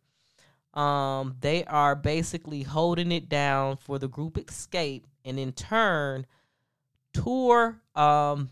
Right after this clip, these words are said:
tour managers and, and promoters who are setting up these, uh, tours and concerts, um, do kinda owe a little bit more coins. Coins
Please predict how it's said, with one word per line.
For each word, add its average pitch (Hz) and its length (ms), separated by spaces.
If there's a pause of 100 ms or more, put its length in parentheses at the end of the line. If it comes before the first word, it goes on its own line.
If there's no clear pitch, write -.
(260)
tour 247 320
managers 160 920
and, 135 240
and 131 220
promoters 143 920
who 139 140
are 131 40
setting 165 500
up 151 200
these, 147 480
uh, 131 220
tours 165 320
and 135 120
concerts, 151 920 (720)
um, 139 420
do 196 300
kinda 180 460 (200)
owe 156 600 (520)
a 135 80
little 156 340
bit 160 220
more 151 240
coins. 120 1120 (500)
Coins 202 800